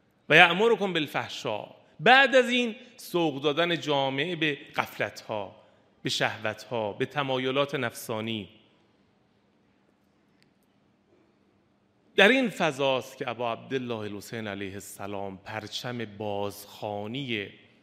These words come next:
اسلام ناب و دعوت به اسلام ناب رو به اهتزاز در میاره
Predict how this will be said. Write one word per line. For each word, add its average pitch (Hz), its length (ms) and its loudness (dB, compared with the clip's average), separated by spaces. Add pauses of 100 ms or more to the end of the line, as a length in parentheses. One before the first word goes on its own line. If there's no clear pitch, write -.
(500)
اسلام 139 560 0
ناب 104 540 -6 (680)
و 113 120 2
دعوت 120 540 2
به 196 180 6
اسلام 185 420 0
ناب 165 360 -2
رو 151 80 -4
به 120 140 -6
اهتزاز 104 600 -6
در 90 200 -10
میاره 85 360 -20